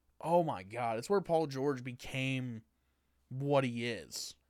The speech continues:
I mean, he became an all N B A player in those playoffs. He just did.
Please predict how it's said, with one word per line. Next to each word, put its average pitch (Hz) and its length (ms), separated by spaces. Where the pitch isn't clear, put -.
I 139 40
mean, 131 120
he 131 120
became 127 640
an 117 160
all 123 320
N 127 160
B 113 160
A 110 120
player 107 580
in 135 160
those 113 260
playoffs. - 600
He 127 100
just 110 180
did. 69 240